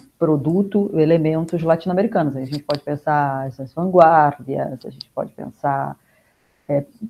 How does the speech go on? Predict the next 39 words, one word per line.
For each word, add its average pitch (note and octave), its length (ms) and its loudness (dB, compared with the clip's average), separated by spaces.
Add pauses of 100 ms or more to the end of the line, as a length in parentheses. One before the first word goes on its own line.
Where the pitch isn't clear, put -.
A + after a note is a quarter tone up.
(160)
pensando G#4 300 0
um F#4 40 -2
pouco, A3+ 320 4
um F3+ 140 -2
termo G3 240 4
que G3+ 80 -2
é F3 60 0
polêmico, G#3+ 680 0
que E3+ 100 -14
vem E3+ 120 0
um E3 40 -2
pouco E3 240 -4
mais D3 140 -2
pros D3 220 -6
anos C#3+ 180 -2
sessenta, F#3+ 500 -2
setenta, E3 600 -4
já D3 160 0
do C3+ 80 -6
século D3 420 -4
vinte, G3+ 320 0
que E3+ 80 0
é D#3+ 40 4
a - 20 4
ideia D3+ 200 0
de D3 80 -2
boom F#3 380 0
latino-americano, D#3+ 1040 -2
essa D3 160 -4
ideia D3+ 160 -4
de C#3 60 -10
realismo D3 420 -4
fantástico, E3+ 840 -2
por - 100 -12
exemplo. F3 460 -6
Quando - 140 -14
a C#3 40 -12
gente D#3+ 160 -20
pensa E3 400 -2